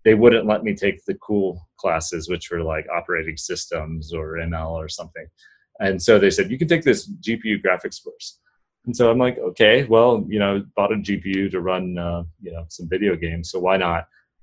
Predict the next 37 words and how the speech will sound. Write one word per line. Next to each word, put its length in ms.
And 280
I 60
started 260
taking 280
it 120
and 80
got 160
very 180
interested 240
in 60
G 140
P 100
U 80
programming, 480
not 180
only 220
just 160
for 100
visualization, 720
but 160
there 80
was 100
this 140
burgeoning 480
field 240
of 120
using 380
G 140
P 340
Us, 320
video 240
cards, 600
for, 560
uh, 280
general 240
purpose 320
compute. 340